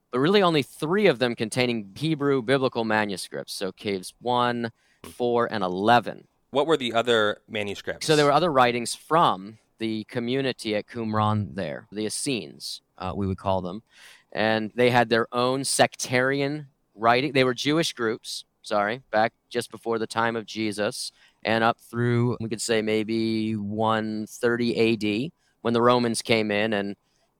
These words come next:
Speaker 1: and, and sort of kicked all the Jews out of the land. So, so this was a Jewish group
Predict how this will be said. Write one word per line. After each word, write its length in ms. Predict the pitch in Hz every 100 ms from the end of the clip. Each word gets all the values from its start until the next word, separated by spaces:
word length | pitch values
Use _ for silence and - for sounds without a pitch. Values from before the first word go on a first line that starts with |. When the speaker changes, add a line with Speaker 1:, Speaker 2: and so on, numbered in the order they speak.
| -
Speaker 1:
and, 200 | 98 98
and 180 | 101 95
sort 180 | 107
of 60 | 104
kicked 260 | - 110 104
all 180 | 107
the 100 | 110
Jews 320 | 95 98 95 -
out 460 | 95 90 92 - - _ -
of 160 | 98
the 100 | 92
land. 440 | 90 90 90 104 - _ - -
So, 220 | - 123
so 140 | 120 120
this 160 | 120
was 80 | 110
a 80 | 107
Jewish 480 | 98 127 156 165 -
group 380 | 127 123 117